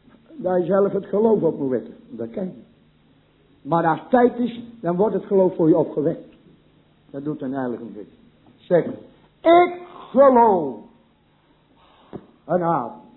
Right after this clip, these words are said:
Een avond nog. Ik geloof in God de Vader. In de twaalf geloofsartikelen. Hè? Ik geloof. En dat geloof, dat is een verzadigend geloof.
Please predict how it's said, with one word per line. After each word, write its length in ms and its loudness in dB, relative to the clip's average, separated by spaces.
Een 200 6
avond 640 2
nog. 100 -16
Ik 280 4
geloof 600 2
in 280 4
God 220 0
de 180 2
Vader. 280 0
In 60 -18
de 200 -16
twaalf 460 4
geloofsartikelen. 1040 -2
Hè? 120 -14
Ik 300 -2
geloof. 420 -6
En 340 -6
dat 340 2
geloof, 560 -2
dat 180 -4
is 100 -8
een 180 -4
verzadigend 1000 -4
geloof. 260 -20